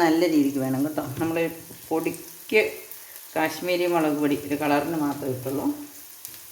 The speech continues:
നമുക്ക് കുരുമുളകും കറിവേപ്പില ഇട്ട് കൊടുക്കാം. കറിവേപ്പിലയൊക്കെ നിങ്ങൾക്ക് നിങ്ങളുടെ കിട്ടുന്ന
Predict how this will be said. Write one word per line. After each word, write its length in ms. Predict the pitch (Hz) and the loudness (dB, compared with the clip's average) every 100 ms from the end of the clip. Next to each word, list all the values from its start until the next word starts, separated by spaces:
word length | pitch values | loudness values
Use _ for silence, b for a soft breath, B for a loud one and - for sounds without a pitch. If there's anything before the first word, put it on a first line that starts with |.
| - - - - - - - - - - - - - - - - - - 151 | -18 -18 -18 -18 -16 -18 -18 -18 -18 -18 -20 -20 -18 -18 -16 -18 -14 -8 -4
നമുക്ക് 340 | 139 135 160 - - - - | -4 -4 -8 -10 -14 -20 -6
കുരുമുളകും 640 | 143 139 147 143 131 139 - - - - - - - - - - - - - - - - - - - - - - | -2 0 2 0 0 -4 -6 -10 -18 -18 -16 -16 -16 -16 -16 -16 -18 -16 -16 -14 -14 -16 -18 -18 -16 -16 -16 -6
കറിവേപ്പില 560 | 131 127 147 151 147 143 120 | -4 0 0 0 0 -2 -2
ഇട്ട് 120 | 104 | -6
കൊടുക്കാം. 260 | 95 - - - - - - - | -10 -10 -14 -14 -16 -16 -14 -6
കറിവേപ്പിലയൊക്കെ 680 | 135 143 160 160 180 165 165 160 | 0 2 2 2 2 2 2 2
നിങ്ങൾക്ക് 420 | 151 156 151 175 170 160 | 2 0 0 2 4 6
നിങ്ങളുടെ 340 | 156 160 165 175 214 | 4 4 4 2 0
കിട്ടുന്ന 420 | 170 151 170 170 | -2 -2 0 4